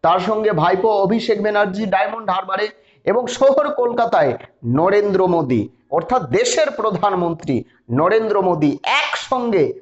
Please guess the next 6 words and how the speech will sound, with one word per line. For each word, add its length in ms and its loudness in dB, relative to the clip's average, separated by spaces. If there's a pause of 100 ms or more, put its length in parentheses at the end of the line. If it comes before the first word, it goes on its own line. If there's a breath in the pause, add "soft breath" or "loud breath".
(160)
রোড 400 2
শো, 320 -2 (260 soft breath)
র্যালি, 600 0 (140)
মিটিং 440 -2
মিছিল 260 -2
করছে। 420 -8